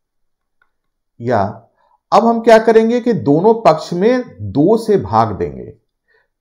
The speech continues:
टू एक्स by टू, अ, इक्वल टू थर्टी by टू। तो ये हमारा आ गया x equal to fifteen, यानी हमारा जो पहला गुणज है वो आ गया पन्द्रह।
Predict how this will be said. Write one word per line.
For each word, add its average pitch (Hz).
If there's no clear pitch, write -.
टू 190
एक्स 135
by 120
टू, 120
अ, 113
इक्वल 117
टू 156
थर्टी 131
by 180
टू। 101
तो 196
ये 208
हमारा 190
आ -
गया 196
x 147
equal 113
to 220
fifteen, 110
यानी 147
हमारा 151
जो 127
पहला 147
गुणज 120
है 139
वो 113
आ 90
गया 139
पन्द्रह। -